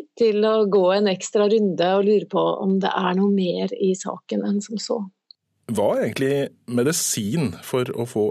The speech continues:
Speaker 2: en bedre lokalpresse i, i Norge?
Speaker 1: Ja, jeg, jeg skal være litt forsiktig med å dele ut, eh, medisiner, men det viktigste er å definere oppdraget sitt,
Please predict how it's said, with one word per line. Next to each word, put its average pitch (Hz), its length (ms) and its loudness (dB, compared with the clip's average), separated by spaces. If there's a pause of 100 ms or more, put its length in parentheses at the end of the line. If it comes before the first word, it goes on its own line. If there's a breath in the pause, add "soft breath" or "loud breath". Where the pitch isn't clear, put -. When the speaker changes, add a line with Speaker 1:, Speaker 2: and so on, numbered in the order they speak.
Speaker 2:
en 107 360 -2
bedre 92 520 0
lokalpresse 90 880 -4
i, 92 140 -4 (240)
i 98 60 -6
Norge? 90 260 -4 (880 loud breath)
Speaker 1:
Ja, 240 180 -2
jeg, 254 480 2
jeg 240 160 0
skal 262 140 0
være 220 160 2
litt 208 100 -4
forsiktig 208 380 0
med 214 80 2
å 196 80 2
dele 175 260 2
ut, - 220 -6
eh, 202 260 2
medisiner, 208 880 0
men 233 240 2 (500)
det 254 100 2
viktigste 247 440 -2
er 214 80 0
å 190 40 0
definere 196 540 0 (240)
oppdraget 185 640 -2
sitt, - 340 -4